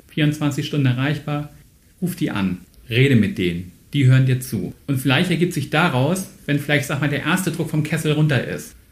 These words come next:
vielleicht bist du dann auch bereit, entweder jemanden aus deinem Freundeskreis, aus deinem Bekanntenkreis anzurufen, mit dem du vielleicht reden kannst, oder aber zu sagen, hey, dieses erste Gespräch hat mir so viel Mut gemacht, ich gehe jetzt bewusst den Weg und suche mir professionelle Unterstützung und arbeite dran.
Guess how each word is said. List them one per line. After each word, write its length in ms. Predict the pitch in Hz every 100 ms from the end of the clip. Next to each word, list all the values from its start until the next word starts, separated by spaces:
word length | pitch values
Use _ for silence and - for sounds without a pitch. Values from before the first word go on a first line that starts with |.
| -
vielleicht 280 | 135 143 160
bist 160 | 151
du 40 | 151
dann 280 | 147 151 165
auch 180 | 151
bereit, 320 | - 139 135 143
entweder 300 | 151 147 143
jemanden 340 | 147 143 139
aus 120 | 135
deinem 120 | 127
Freundeskreis, 680 | 117 135 180 196 - 175 170
aus 120 | -
deinem 160 | - 139
Bekanntenkreis 520 | - - 190 - 180
anzurufen, 480 | - 170 185 180 180
mit 140 | 165
dem 120 | 160 165
du 60 |
vielleicht 280 | 156 151 147
reden 180 | 160 160
kannst, 240 | 170 180 - - - - -
oder 300 | - 151 151
aber 260 | - 143 147
zu 140 | -
sagen, 280 | 143 143 143
hey, 300 | 127 147 151 - - - -
dieses 200 | 151 151
erste 280 | 147 - 151
Gespräch 300 | - 160 131
hat 60 |
mir 120 | 139 131
so 80 |
viel 140 | 170 170
Mut 180 | 151 156
gemacht, 340 | 147 143 143 - - - -
ich 140 | 123 -
gehe 140 | 143
jetzt 120 | 147
bewusst 400 | 139 123 147 -
den 180 | 143 131
Weg 280 | 123 139 -
und 160 | - 127
suche 220 | 143 -
mir 60 | 127
professionelle 560 | - 151 156 156 139
Unterstützung 720 | 131 127 123 160 156 156 147 147 - - - -
und 100 | 135
arbeite 400 | 113 120 104 -
dran. 400 | 98 69 78